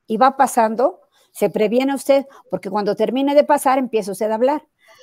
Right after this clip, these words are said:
"¿Ya lo hicimos?". "Así ya lo hicimos". "Pues sí". Entonces me ponía yo, me aprendí el script,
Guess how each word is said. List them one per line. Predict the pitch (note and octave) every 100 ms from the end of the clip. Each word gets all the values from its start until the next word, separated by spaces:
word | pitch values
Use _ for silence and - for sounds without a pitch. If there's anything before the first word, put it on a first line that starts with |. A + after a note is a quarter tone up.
| -
"¿Ya | A#3 C4
lo | C#4+
hicimos?". | - E4+ G4+ A#4 C#5+ - _ _ _ _ _ _ _ _ -
"Así | G3+
ya | F4 A#4 B4
lo | G4
hicimos". | F4+ C#5+ D#5+ -
"Pues | C4+
sí". | C4 C#4 A#3+ G#3 G3 _ _ _ _ _ _ _ _ _ _ -
Entonces | B4 A4 G4+ A#4
me | D#4
ponía | - A#3 C4
yo, | C4 C4+ C#4
me |
aprendí | B3+ - F3 F3+
el | A3+
script, | B3+ - C#4 C#4 C#4